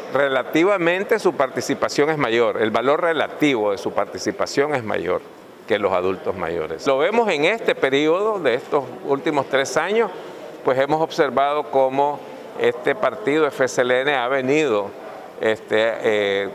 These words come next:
acumulando apoyos, eh, capitalizando apoyos en esta región.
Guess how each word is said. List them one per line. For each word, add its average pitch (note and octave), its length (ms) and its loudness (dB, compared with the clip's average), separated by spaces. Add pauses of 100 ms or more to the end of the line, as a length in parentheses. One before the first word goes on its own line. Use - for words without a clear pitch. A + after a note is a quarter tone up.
(280)
acumulando A#2 840 0
apoyos, A#2 680 0 (540)
eh, G#2 280 0 (340)
capitalizando A#2 760 0
apoyos C3+ 500 2
en G2 100 0
esta G#2+ 260 0
región. F#2+ 440 -2